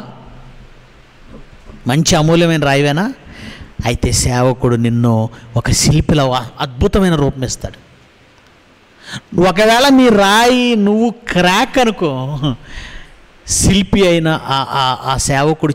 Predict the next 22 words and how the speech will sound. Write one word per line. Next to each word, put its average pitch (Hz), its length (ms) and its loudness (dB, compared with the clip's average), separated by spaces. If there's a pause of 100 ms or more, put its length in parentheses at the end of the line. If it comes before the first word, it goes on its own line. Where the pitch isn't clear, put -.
(120)
చెక్కే 151 360 -4 (100)
ఆ 127 100 -2 (220)
చెక్కుడు, 123 420 -6 (1000)
దానికి 135 180 -4
తట్టుకోలేక 135 500 -4
విరిగిపోతావు. 120 580 -2 (760)
"నేను 151 220 2
రాను 160 260 2
సంఘానికంటే." 131 640 -2
"ఏమయ్యా, 175 440 0
ఎందుకు 160 300 0
రావు 165 180 2
సంఘానికంటే?" 139 720 -4 (260)
"ఆ, 170 60 2
లేదు." 151 300 2
ఇక 135 220 -2
ఏవో 170 200 2
కారణాలు 180 420 2
చెప్తుంటాడు. 131 500 -2 (580)
కారణం 208 440 2
అది 240 200 2
కాదు, 214 580 0